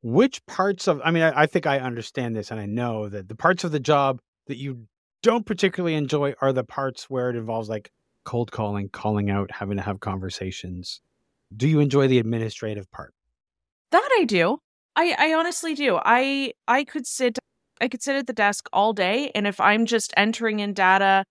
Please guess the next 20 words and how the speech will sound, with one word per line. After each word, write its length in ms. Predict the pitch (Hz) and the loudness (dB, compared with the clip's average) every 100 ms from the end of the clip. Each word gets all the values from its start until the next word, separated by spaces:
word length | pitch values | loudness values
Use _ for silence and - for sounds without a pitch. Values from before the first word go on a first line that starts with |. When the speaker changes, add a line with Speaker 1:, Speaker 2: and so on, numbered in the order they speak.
| _ - - | _ -20 -4
Speaker 2:
or 140 | 175 | -2
I'm 80 | 175 | -2
filling 360 | - 202 208 208 | -6 -6 -2 -2
out 160 | 196 | -4
paperwork, 680 | - 190 190 226 254 277 - - | -6 -10 -4 -4 -2 -6 -8 0
I, 280 | 214 330 339 _ _ _ - | 2 2 -4 _ _ _ -4
I 100 | 185 | -2
enjoy 440 | 311 302 160 240 285 | 0 0 0 -2 0
that. 220 | 139 - | 0 0
That's 180 | 202 - | -4 -2
something 400 | 254 247 247 214 | -2 0 -2 2
that 180 | 202 196 | 2 2
I'm 140 | 190 | -2
just, 200 | 190 - | -4 -4
I'm 180 | 180 165 | -4 -4
good 220 | 156 165 | -2 -2
at. 260 | 208 277 285 | 0 -2 -2
It's 180 | 190 - | -6 -8
busy 340 | - 170 208 | -6 -6 -6
work. 380 | 214 233 294 _ | -6 -6 -6 _